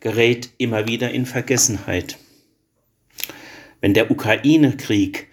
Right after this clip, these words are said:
von einer Seite zum heiligen Krieg erklärt wird, wenn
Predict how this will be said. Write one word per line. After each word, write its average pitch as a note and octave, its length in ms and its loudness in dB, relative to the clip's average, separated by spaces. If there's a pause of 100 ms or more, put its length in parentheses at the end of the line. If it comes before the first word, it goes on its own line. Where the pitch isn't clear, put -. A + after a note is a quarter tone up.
(280)
von G2 300 -8
einer B2 300 2
Seite A2 460 0
zum - 360 -6
heiligen G#2 480 -2
Krieg F#2 380 -2
erklärt G2 460 -8
wird, - 280 -10 (1300)
wenn G#2 360 0